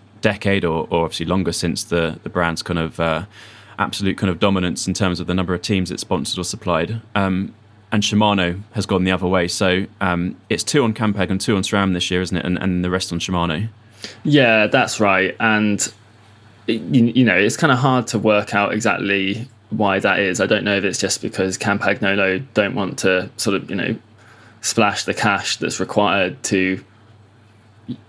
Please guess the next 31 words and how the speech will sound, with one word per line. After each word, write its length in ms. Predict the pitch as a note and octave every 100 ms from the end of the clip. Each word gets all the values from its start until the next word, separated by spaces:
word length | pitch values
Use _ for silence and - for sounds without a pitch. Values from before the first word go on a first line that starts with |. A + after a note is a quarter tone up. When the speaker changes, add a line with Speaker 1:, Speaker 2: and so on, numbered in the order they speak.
| -
Speaker 2:
you 280 | C3 B2 G#2+
know, 200 | F#2 D2+
pay 500 | - A2+ G#2+ G2 F#2+ -
a 40 |
team 380 | F#2+ A2 G2+ G2
to 100 | A2
ride 340 | G2+ G2 F#2+ F2+
Campagnolo 720 | G2 G2 F#2 G2 F#2+ F#2 F2+
or, 240 | F#2 F#2 G2+
you 80 |
know, 220 | G2+ F#2 G#2
similar 360 | - - F#2+ F2+
with 120 | F2+
sram, 380 | - G#2 F#2 F2+
because 400 | - F#2 F2+ - - - - - -
obviously 460 | G#2+ G#2+ G2 F#2
I 60 | G#2
think 220 | A2 G2+
these 180 | G#2 G#2
sponsorship 500 | - G#2 - - F#2+
arrangements 520 | G2 F#2+ F#2+ F#2+ F#2
will 100 | G2
likely 480 | G2 G2 - G2 F#2
go 420 | G#2 F#2+ F#2 F#2 - -
well 260 | G#2 F#2+
beyond 460 | F#2+ G2 F#2+ F2+ G#2+
simply 420 | - F#2 - F2+
supplying, 720 | - G#2 G2 F#2+ F2+ F2 G2+ - - - - - - - - -
uh, 260 | F#2 E2+ E2+
group 240 | A2 G2+
sets 560 | - F#2 - - -